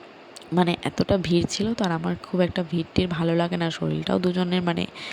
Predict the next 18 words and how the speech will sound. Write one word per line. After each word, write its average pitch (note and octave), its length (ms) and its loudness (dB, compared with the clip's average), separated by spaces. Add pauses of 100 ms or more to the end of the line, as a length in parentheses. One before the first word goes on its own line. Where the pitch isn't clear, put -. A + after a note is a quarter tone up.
(160)
পেখমের F3+ 420 2
বাবা E3+ 480 2
এবং F#3 260 2
আমার D#3 280 2 (160)
কারোরই E3+ 300 -2
শরীরটা F3+ 420 2
ভালো E3+ 320 2
নেই, D#3+ 160 0 (460)
তো F#3+ 80 0
সেই E3+ 280 0
কারণে F3 260 0
ভাল E3+ 200 0
লাগছিল E3+ 400 -4
না। F3 320 -2
পেখমের F3 400 -2
হালকা F3 440 -4
ঠান্ডা F3 300 -4
লেগে, E3 280 -2